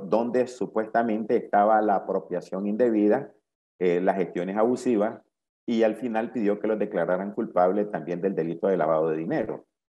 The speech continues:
Eh, pero realmente, como le digo, el Código Penal establece en el artículo doscientos ochenta y dos, si no estoy errado, seis causales como las personas pueden ser culpables del delito de, de lavado de dinero.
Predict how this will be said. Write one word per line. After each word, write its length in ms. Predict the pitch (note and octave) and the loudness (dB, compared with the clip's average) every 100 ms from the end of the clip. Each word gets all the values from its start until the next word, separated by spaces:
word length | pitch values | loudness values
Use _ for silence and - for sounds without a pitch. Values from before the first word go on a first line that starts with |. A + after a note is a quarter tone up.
| _ - | _ 0
Eh, 140 | G3 F2+ | 0 0
pero 200 | - B2 | 2 2
realmente, 840 | A#2 D3+ E3 E3+ E3+ E3+ D#3+ D3 - | 2 0 -2 -4 -4 -2 0 0 -2
como 220 | A2+ G#2 | -4 -2
le 140 | G2+ | -2
digo, 440 | A2 C3 F2+ F#2 - | -2 -2 -2 -4 -4
el 260 | G2 F#2 | -4 -2
Código 400 | - A#2+ D3 D3+ | 2 4 4 0
Penal 460 | D3 A#2+ A#2 C3 C#3+ | 0 0 0 -2 -2
establece 560 | G#2 - G2 G#2 A2+ B2+ | -6 -4 -2 0 -2 -4
en 60 | G#2 | -2
el 60 | |
artículo 380 | F2 - - A#2 | -2 -4 -2 2
doscientos 360 | A2+ A2+ G#2+ A#2 | 2 0 -2 -2
ochenta 540 | G#2 G#2+ F#2+ E2 F2 | -2 -4 -4 -2 0
y 220 | E2 E2 | 0 -4
dos, 340 | D#2 G#2 C3+ C#3 | 0 2 2 0
si 100 | F2+ | -6
no 100 | F#2 | -4
estoy 180 | A2+ | 0
errado, 480 | A#2 G#2+ F#2 F2+ - _ _ _ _ _ _ - | 2 2 0 -2 -6 _ _ _ _ _ _ -8
seis 320 | - D3+ E3 | 2 2 4
causales 600 | B2 G#2+ - A#2 A#2+ B2 - | 4 2 2 2 2 0 2
como 260 | C#3+ B2+ | 0 2
las 120 | A2 | -2
personas 520 | G#2 G#2 - G#2 A2+ - | -4 -6 -4 -4 -4 0
pueden 300 | G#2 G#2+ G#2+ | 4 4 2
ser 340 | G#2 G2+ G2+ | 2 2 2
culpables 640 | - F#2 E2 B2 A#2 G2 F2 | -2 -4 0 0 2 0 -2
del 140 | F2+ | -2
delito 800 | F2 E2+ F2+ - F#2+ F2+ E2 E2 | -4 -4 -4 2 4 4 2 0
de, 420 | E2+ E2 D2+ D2+ E2 | 0 0 -2 -6 -4
de 160 | E2+ | 0
lavado 320 | E2 F2 F2+ | 2 4 4
de 80 | F2 | 2
dinero. 460 | F2+ C#3+ F#2 D2+ | 0 0 0 -2